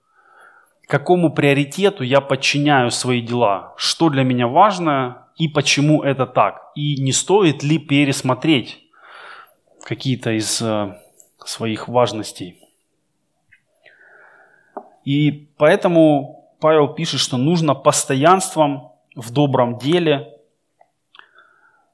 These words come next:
искать славы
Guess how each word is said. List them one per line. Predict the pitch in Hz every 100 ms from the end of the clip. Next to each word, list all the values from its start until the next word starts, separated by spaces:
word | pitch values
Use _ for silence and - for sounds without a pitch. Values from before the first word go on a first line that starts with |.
| _ _ _ _ _ _ _ _ _ _
искать | 135 - - 120 95 - - _ _ _ _ _ _ _ _ _ _ -
славы | - 135 151 170 156